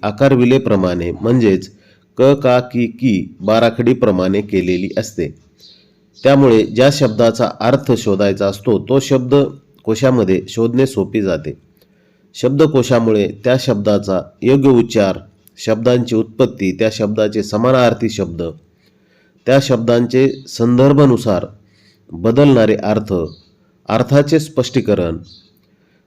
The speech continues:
करणारे वर्णन किंवा चित्र या सर्वांची माहिती शब्दकोशामध्ये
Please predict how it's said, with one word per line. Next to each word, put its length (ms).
करणारे 560
वर्णन 580
किंवा 640
चित्र 560
या 180
सर्वांची 600
माहिती 580
शब्दकोशामध्ये 1080